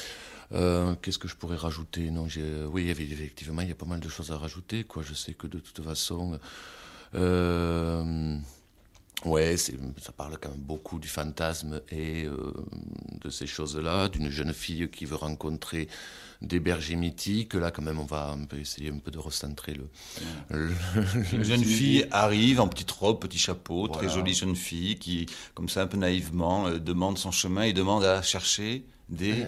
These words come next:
Speaker 1: euh, cherche des bergers d'Ounaï, quoi. Donc,
Speaker 2: Des ber-, des
Speaker 1: euh,
Speaker 2: quoi ?
Speaker 1: des bergers d'Ounaï.
Speaker 2: Ah ouais.
Speaker 1: Donc, c'est assez une confrontation entre notre monde à nous, les pauvres de notre monde à nous, quoi, les,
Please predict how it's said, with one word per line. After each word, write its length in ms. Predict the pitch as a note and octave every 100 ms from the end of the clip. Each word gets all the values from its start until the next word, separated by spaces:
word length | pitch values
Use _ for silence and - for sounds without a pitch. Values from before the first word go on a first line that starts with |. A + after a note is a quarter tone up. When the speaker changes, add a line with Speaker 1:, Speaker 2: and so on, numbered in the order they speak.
| G#2+
Speaker 1:
euh, 220 | F#2+ F#2 E2+
cherche 300 | - A2 G#2+
des 140 | F#2
bergers 260 | G2 F#2 F#2+
d'Ounaï, 420 | F2+ E2 D#2+ D#2 -
quoi. 260 | D2+ D2+
Donc, 420 | C#2 D#2 D#2+ -
Speaker 2:
Des 60 | E2
ber-, 220 | D#2 D#2
des 80 | D2
Speaker 1:
euh, 40 |
Speaker 2:
quoi ? 260 | - E2+ -
Speaker 1:
des 240 | - E2 E2+
bergers 360 | F#2+ F2+ G#2
d'Ounaï. 460 | F#2+ F#2 E2 D#2 D2
Speaker 2:
Ah 40 |
ouais. 520 | - - F#2 F2+ - E2
Speaker 1:
Donc, 240 | E2+ E2+
c'est 100 | E2+
assez 240 | E2 -
une 140 | F#2+ F#2
confrontation 960 | F#2+ F2+ F#2+ F2 F2+ - - F2+ F#2 D#2+
entre 340 | D#2+ - F2
notre 340 | E2+ F2+ -
monde 280 | F2 F2 F2+
à 80 | F2
nous, 240 | F2 F2+
les 120 | A2 A#2+
pauvres 360 | C#3+ C#3 F#2+ E2
de 100 | F2
notre 260 | E2+ -
monde 240 | F2 E2+ D#2+
à 60 |
nous, 180 | E2+ B2
quoi, 320 | B2+ F2+ F2
les, 640 | D2+ C#2 B1 A#1+ A#1 A#1